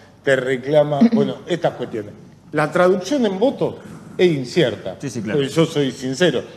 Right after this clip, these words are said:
Speaker 1: la traducción en votos
Speaker 2: Sí.
Speaker 1: es incierta.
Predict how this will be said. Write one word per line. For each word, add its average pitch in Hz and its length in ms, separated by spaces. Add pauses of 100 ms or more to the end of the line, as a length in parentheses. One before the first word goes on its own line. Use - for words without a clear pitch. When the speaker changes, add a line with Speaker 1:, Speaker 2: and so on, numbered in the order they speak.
(100)
Speaker 1:
la 131 180
traducción 156 640
en 190 180
votos 220 340
Speaker 2:
Sí. 120 100 (240)
Speaker 1:
es 151 220
incierta. 113 560